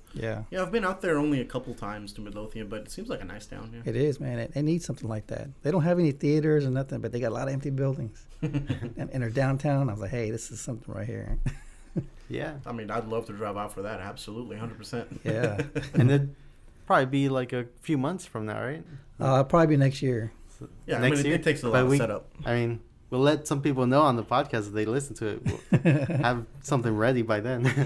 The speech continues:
Speaker 3: <laughs>
Speaker 1: <laughs> Yeah. But yeah, it's, uh, I got a meeting with them on Friday, and,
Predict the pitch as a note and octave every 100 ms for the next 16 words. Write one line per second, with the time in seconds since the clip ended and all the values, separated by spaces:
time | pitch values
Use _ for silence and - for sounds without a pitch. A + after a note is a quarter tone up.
0 | - C#3 A#2+ B2 A2 A#2 - - - -
1 | - - - D3 C3 C3 D3 D#3 C#3 D3+
2 | C#3 B2 A2 - B2 C3+ C#3 C#3+ D3 D3+
3 | C#3+ D3+ C#3+ C3+ C3 - C#3 A#2+ A#2 A#2
4 | A#2 A2+ A2+ A2 A2 G#2+ G#2+